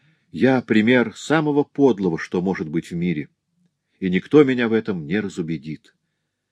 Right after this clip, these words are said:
Познание зла и добра обошлось мне слишком дорого. Так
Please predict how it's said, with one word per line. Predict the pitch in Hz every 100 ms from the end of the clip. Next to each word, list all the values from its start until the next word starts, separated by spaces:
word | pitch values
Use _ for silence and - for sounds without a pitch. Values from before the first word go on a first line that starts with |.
| _ -
Познание | 101 92 95 123 123 117 101
зла | 82 120
и | 117
добра | 104 92 92 135 127 _ _ _ _ _ -
обошлось | 85 87 - 92 113 113
мне | 101 95
слишком | - 90 110 - - 90
дорого. | 90 110 101 80 71 _ _ _ _ _ _ _ -
Так | 90 -